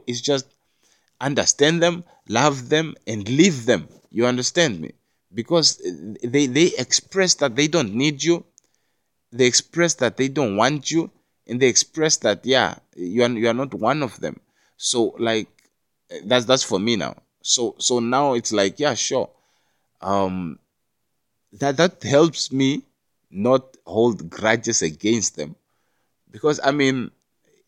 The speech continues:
the, the more that I want to hold grudges for them, it's like, I just, I, I just, now I will, I will always get hit with that, um, with that word or with that thought that, yeah, you know, these people,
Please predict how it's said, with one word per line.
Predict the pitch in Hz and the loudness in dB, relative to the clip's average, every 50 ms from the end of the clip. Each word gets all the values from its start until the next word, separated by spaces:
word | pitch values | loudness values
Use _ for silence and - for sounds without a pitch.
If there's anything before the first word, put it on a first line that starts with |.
| _ _ _ _ - - | _ _ _ _ -16 -10
the, | 135 127 135 123 | 0 0 0 0
the | 101 117 127 127 131 | 0 -6 -4 -2 0
more | 143 170 196 | 2 2 2
that | 175 165 143 127 | 2 2 2 2
I | 123 113 | 2 2
want | 117 139 151 156 | 2 2 -2 -2
to | - 95 | -6 -4
hold | 90 117 120 107 - _ | 0 0 0 0 -4 _
grudges | - 95 104 113 117 98 101 95 - | -2 0 0 0 2 0 -4 -6 -6
for | - - - | -8 -10 -8
them, | 80 95 107 101 95 92 - _ _ _ _ _ _ _ _ _ _ _ _ - | -4 -2 -2 -2 -2 -6 -12 _ _ _ _ _ _ _ _ _ _ _ _ -16
it's | 104 - - 107 | -14 -10 -6 0
like, | 107 101 92 82 67 _ _ _ _ _ | 2 2 2 0 -2 _ _ _ _ _
I | - 95 | -10 -6
just, | 95 113 117 - - _ - _ _ - | -4 0 0 0 -2 _ -12 _ _ -4
I, | 95 98 - | -4 -2 -2
I | - 101 | -2 -2
just, | 101 127 131 123 - - _ _ _ _ _ _ - | -2 0 0 0 0 0 _ _ _ _ _ _ -14
now | 95 113 117 127 135 143 151 156 - - | -10 -2 2 4 4 4 4 2 0 0
I | - | 0
will, | 107 107 107 107 85 - | 2 2 2 0 -2 0
I | - 113 | 0 2
will | 110 110 110 104 - _ _ | 2 2 0 -2 -4 _ _
always | - 135 143 139 139 123 - | 2 2 4 4 2 0 0
get | - 113 107 - | 0 -2 -2 -2
hit | - - - 110 117 - - | -6 -4 0 -2 0 0 -2
with | 92 87 85 | -4 0 2
that, | 101 107 107 - - | 2 0 0 -2 -4
um, | 67 80 87 85 76 - _ _ _ _ _ _ _ _ _ _ _ _ _ _ _ _ _ _ _ - - - _ _ _ | -4 -4 -4 -6 -8 -12 _ _ _ _ _ _ _ _ _ _ _ _ _ _ _ _ _ _ _ -20 -20 -20 _ _ _
with | - 101 110 | -6 0 2
that | 127 127 117 - | 2 2 2 -2
word | 90 92 107 120 120 113 101 80 - | 0 4 6 6 8 6 6 4 0
or | - 80 101 98 | 0 0 2 2
with | 101 98 | 2 2
that | 92 110 110 - | 2 0 0 0
thought | - - - - 127 107 85 - _ - - _ | -6 -12 -2 2 2 2 2 0 _ -20 -20 _
that, | 85 92 90 85 - | -4 -4 -4 -4 -2
yeah, | 95 110 117 107 80 - - _ _ _ _ _ _ _ _ _ _ _ _ | 0 2 2 2 2 0 -4 _ _ _ _ _ _ _ _ _ _ _ _
you | 95 | -4
know, | 113 110 | -4 -4
these | 82 151 127 127 | 0 0 -2 -2
people, | - - 156 147 _ 143 143 135 - - - | 0 -2 -4 -2 _ 0 0 0 -2 -8 -16